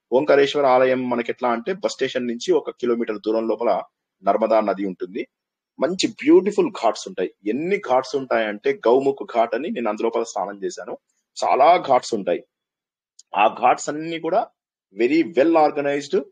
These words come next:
ఎక్కడ మునిగిపోకుండా చాలా చక్కటి arrangements అవి చేశారు. దీనికి నదికి అటువైపు ఒక ఆలయం, ఇటువైపు ఒక ఆలయం, ఈ రెండు ఆలయాలని కలిపితే జ్యోతిర్లింగం అంటారు అనమాట. అంటే ఒకటి ఓంకారేశ్వర్ అంటారు, ఇంకోటి మమలేశ్వర్ అంటారు.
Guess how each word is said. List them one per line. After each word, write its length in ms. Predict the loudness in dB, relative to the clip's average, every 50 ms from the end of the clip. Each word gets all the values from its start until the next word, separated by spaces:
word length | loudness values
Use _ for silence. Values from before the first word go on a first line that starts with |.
| _ _ _ _ _ -6
ఎక్కడ 260 | -6 -2 0 0 0
మునిగిపోకుండా 760 | 0 0 -2 -4 -4 -4 -2 -2 -2 -2 -2 -2 -2 -2 0 2 2
చాలా 140 | 2 2 2
చక్కటి 500 | -2 -4 -10 _ -6 -4 0 2 2 4
arrangements 460 | 4 4 2 0 -2 -2 -2 -2 -4
అవి 160 | -4 -4 -4 -4 -4
చేశారు. 380 | -6 -4 -2 0 0 0 -2 _ _ _ _ _ _ _ _ _ _ _ _ _ _ _ _ 4
దీనికి 540 | 4 4 4 4 4 4 4 4 2 -2 -14 _ _ -6 -2 2
నదికి 340 | 2 2 2 2 2 0
అటువైపు 520 | 0 2 2 0 2 4 4 4 4 4 2
ఒక 100 | 2 2
ఆలయం, 380 | 4 4 4 4 2 0 -2
ఇటువైపు 340 | -4 -4 0 2 0 0 0
ఒక 120 | -2 0 0
ఆలయం, 280 | -2 -2 -4 -8 -12 _ _ _ _ -4
ఈ 80 | -2 0
రెండు 320 | 2 2 0 0 2 4
ఆలయాలని 640 | 6 6 8 8 8 8 8 6 6 6 4 2 0
కలిపితే 400 | 0 0 0 0 0 0 2 2
జ్యోతిర్లింగం 560 | 2 2 0 -2 -2 -4 -6 -6 -8 -8 -8
అంటారు 220 | -8 -8 -8 -10 -10
అనమాట. 340 | -10 -12 -12 -14 -14 -16 -20 -16 -14
అంటే 140 | -10 -6 -4
ఒకటి 240 | -4 -4 -4 -4 -4
ఓంకారేశ్వర్ 640 | -2 -2 -2 0 0 2 2 2 2 0 -2 -2 -2
అంటారు, 260 | -2 -4 -4 -6 -6
ఇంకోటి 300 | -6 -6 -6 -6 -6 -4
మమలేశ్వర్ 600 | -2 -2 -2 -2 0 0 -2 -2 -2 -4 -8 -8
అంటారు. 300 | -8 -6 -8 -8 -8 -8